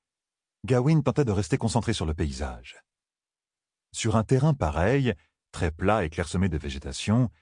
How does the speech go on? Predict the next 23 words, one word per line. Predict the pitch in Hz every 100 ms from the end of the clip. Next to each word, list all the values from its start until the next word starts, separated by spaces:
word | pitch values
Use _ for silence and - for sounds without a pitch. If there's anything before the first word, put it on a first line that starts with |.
| _ _ _ _ _ _
on | 127
croyait | - 135 135 151
aisément | 147 131 147 151
avoir | 107 92
une | 92
visibilité | 104 101 90 85
parfaite, | - 78 - 80 71 - 71 - _ _ _ _
alors | 85 76
que | -
les | 76
rares | 78 95 -
crêtes | 117 107
et | 80
collines | - 78 107
pouvaient | 104 85
se | 78
révéler | 87 82 90 101
bien | 110
moins | 104 85
basses | 80 82
qu'il | -
y | 85
paraissait. | 78 67 - 76 60